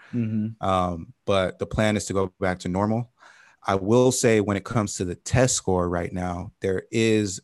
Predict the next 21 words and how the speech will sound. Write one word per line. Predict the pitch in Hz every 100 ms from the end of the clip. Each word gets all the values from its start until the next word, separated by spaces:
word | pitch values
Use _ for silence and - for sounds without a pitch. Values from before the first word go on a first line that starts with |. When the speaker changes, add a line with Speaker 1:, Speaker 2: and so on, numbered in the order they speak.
| -
Speaker 2:
a, | 98 95 92 95 _ _ - - _ _ _ _ _ _
it's | -
called | - 110 104
the |
Standardized | 107 - 107 107 101 98 95 -
Test | - 104
Score | - 101 95
Task | 90 - 98 107 -
Force | - 127 135 - - _ _ _ _ _ -
that | 104
has | 95
been | 101 92
put | 117 -
together. | 101 104 107 110 110 113 - _
And | 104 95
that | 101 113 117 -
is | 107 98
gonna | 107 98
look | 90 101 98
at | 101 98 -
whether | 101 98 104 104 101 98